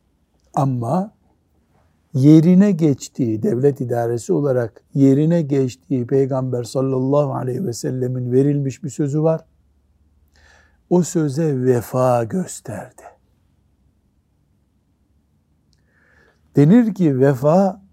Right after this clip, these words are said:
doğruluğun kardeşidir. Vefa göstermeyen doğru bir adam olamaz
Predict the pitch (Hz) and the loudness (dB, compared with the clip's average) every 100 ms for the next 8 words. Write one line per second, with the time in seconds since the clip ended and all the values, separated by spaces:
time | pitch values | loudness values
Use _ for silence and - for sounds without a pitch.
0 | _ - 139 120 135 143 147 147 156 151 | _ -6 -2 6 6 6 2 2 0 2
1 | 165 180 160 135 135 123 120 120 113 160 | 2 2 0 -4 -4 -4 -4 -6 -6 -8
2 | 110 85 _ _ _ _ _ _ _ _ | -12 -16 _ _ _ _ _ _ _ _
3 | _ _ _ _ _ _ _ _ _ _ | _ _ _ _ _ _ _ _ _ _
4 | _ _ _ _ _ _ _ _ _ _ | _ _ _ _ _ _ _ _ _ _
5 | _ 139 139 180 175 143 151 - 190 180 | _ 2 6 8 8 8 4 2 0 2
6 | 170 127 120 127 147 156 151 143 143 139 | 0 0 0 4 4 4 6 6 6 4
7 | 131 139 131 101 - | 6 4 4 -2 -12